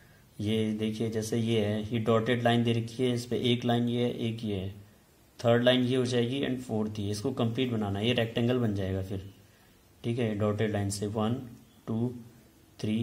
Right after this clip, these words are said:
and four line, ठीक है, rectangle हो जाएगा। Again this देखिए, यहाँ पर one line ये है, second ये है, third ये है और fourth, इसको मिलाने पे ये भी रेक्टेंगल बन जाएगा।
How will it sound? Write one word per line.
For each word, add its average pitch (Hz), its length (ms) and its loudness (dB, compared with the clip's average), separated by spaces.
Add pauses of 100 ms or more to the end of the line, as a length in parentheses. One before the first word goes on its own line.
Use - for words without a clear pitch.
(160)
and 113 220 -4 (160)
four 110 280 0
line, 92 260 -2 (560)
ठीक 113 180 -6
है, 123 120 0 (300)
rectangle 110 400 -2
हो 110 100 -2
जाएगा। 107 300 -2 (720)
Again 120 380 0
this 123 280 -2
देखिए, 117 380 -2
यहाँ 110 180 0
पर 110 180 -2
one 110 320 0
line 113 240 0
ये 113 180 0
है, 117 160 0 (680)
second 110 440 -2
ये 117 220 2
है, 131 160 0
third 107 280 0
ये 113 220 0
है 123 100 0
और 120 140 -6
fourth, 123 420 -2
इसको 135 200 -4
मिलाने 123 340 4
पे 143 160 0
ये 135 100 2
भी 123 100 0
रेक्टेंगल 107 400 0
बन 101 180 -2
जाएगा। 95 340 -6